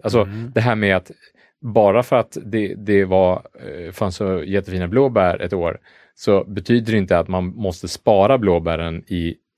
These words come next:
Speaker 1: tre år framåt, så här.
Speaker 2: Ja, man får ju äta dem någon gång, annars
Speaker 1: Alltså,
Speaker 2: var det
Speaker 1: man
Speaker 2: ju
Speaker 1: måste ju
Speaker 2: bortkastat.
Speaker 1: äta dem någon gång,
Speaker 2: Ja.
Speaker 1: precis. Och
Speaker 2: För även
Speaker 1: man
Speaker 2: saker
Speaker 1: kan
Speaker 2: i
Speaker 1: inte
Speaker 2: frysen blir väl liksom,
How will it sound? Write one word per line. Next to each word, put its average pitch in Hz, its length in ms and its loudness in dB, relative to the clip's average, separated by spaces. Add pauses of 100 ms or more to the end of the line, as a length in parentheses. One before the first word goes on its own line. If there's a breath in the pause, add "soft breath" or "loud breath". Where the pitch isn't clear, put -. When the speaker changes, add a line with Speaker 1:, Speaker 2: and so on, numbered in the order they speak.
Speaker 1:
tre 90 200 -4
år 123 220 0
framåt, - 400 -14
så - 80 -18
här. - 100 -20 (520)
Speaker 2:
Ja, 107 80 -16
man 98 180 -14
får - 160 -10
ju 92 60 -6
äta 160 200 -4
dem 196 100 -2
någon 110 160 -4
gång, 107 180 -12
annars 135 220 -6
Speaker 1:
Alltså, 151 120 4
Speaker 2:
var 147 60 4
det 143 80 6
Speaker 1:
man 139 60 0
Speaker 2:
ju 143 40 4
Speaker 1:
måste 127 220 2
ju 127 60 6
Speaker 2:
bortkastat. - 380 -2
Speaker 1:
äta 95 100 -4
dem 62 160 -8
någon - 160 -12
gång, - 140 -14
Speaker 2:
Ja. - 120 -14
Speaker 1:
precis. 117 360 -8
Och 113 320 -2
Speaker 2:
För 123 80 -2
även 117 160 2
Speaker 1:
man 135 120 -2
Speaker 2:
saker 123 280 0
Speaker 1:
kan 151 140 2
Speaker 2:
i - 20 0
Speaker 1:
inte 143 100 2
Speaker 2:
frysen 151 420 0
blir 104 160 -6
väl 104 140 -12
liksom, 110 420 -10